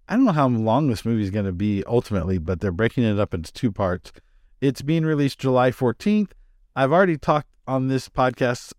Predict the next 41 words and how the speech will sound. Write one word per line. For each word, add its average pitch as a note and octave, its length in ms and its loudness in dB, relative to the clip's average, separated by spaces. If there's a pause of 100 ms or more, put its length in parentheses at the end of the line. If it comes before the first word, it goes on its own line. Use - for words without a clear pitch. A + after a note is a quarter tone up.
(120)
uh, A2+ 220 -2
about A2 320 0
how B2+ 160 0
much A#2+ 280 -2
I, G#2 260 -2
of G2+ 280 -4
a G2 60 -4
fan A2 380 -2
I A#2 100 0
am A#2 260 0
of G#2 240 -2
the A2 80 -4
Mission G#2 320 -4
Impossible, A2 680 -2 (180)
uh, E2 240 -4 (260)
films. D3+ 460 0 (640)
So C3 580 2
I'm C3 160 0
just G3+ 240 -2
pumped - 300 0
for - 440 -2
this. G#2 340 -2
And B2 300 -2
it, B2 220 -2
you A#2+ 120 -6
know, A#2 140 2
again, B2 500 -2
starring B2 400 0
Tom B2+ 240 0
Cruise, C3+ 420 0
of A#2 120 -4
course. C3 440 -2 (520)
Simon D3 380 0
Pegg C#3 280 2
is B2+ 120 0
back. B2 520 0
Most F#3 360 0
of C#3+ 80 -2
the B2+ 80 -2
cast C3+ 400 -2
from A#2 320 -2